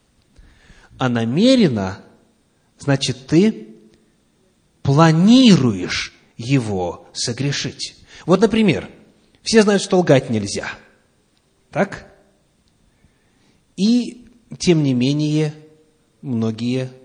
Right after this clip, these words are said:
лгут. Но вот перед совершением лжи каким-то образом забывают. Вот не помнят в тот момент, что лгать нельзя.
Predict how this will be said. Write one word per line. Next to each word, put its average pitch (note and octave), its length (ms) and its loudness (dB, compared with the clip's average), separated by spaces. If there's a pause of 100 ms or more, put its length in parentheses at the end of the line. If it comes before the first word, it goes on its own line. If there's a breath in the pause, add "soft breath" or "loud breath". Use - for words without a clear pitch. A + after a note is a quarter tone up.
(240)
лгут. B2+ 500 -12 (3500)
Но C3 160 -6
вот D3 220 -6
перед C#4+ 300 0
совершением C#3 800 -4 (360)
лжи A2 540 -2 (1120)
каким-то C#4+ 420 -4
образом B3 420 -2
забывают. C4 840 -4 (1160)
Вот A3 320 -6
не C4+ 140 2
помнят F3+ 500 -2
в - 100 -12
тот C#3 220 0
момент, E3 340 -2
что - 220 -4
лгать C#3+ 340 -2
нельзя. C3 460 -10